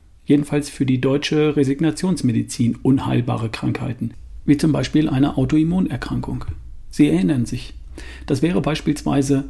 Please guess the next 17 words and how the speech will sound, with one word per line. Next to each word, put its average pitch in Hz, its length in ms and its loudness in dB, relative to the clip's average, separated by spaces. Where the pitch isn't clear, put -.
Rheuma 131 520 4
oder 120 240 2
Multiple 120 440 0
Sklerose 131 680 0
oder 120 220 0
Hashimoto, 139 760 0
Schilddrüse 120 640 -2
oder, 165 320 2
oder, 131 260 2
oder. 117 380 -4
Es 131 120 -2
braucht 185 220 2
ja 190 60 6
nur 185 220 2
einmal 185 380 2
zu 185 100 -2
funktionieren 160 760 -2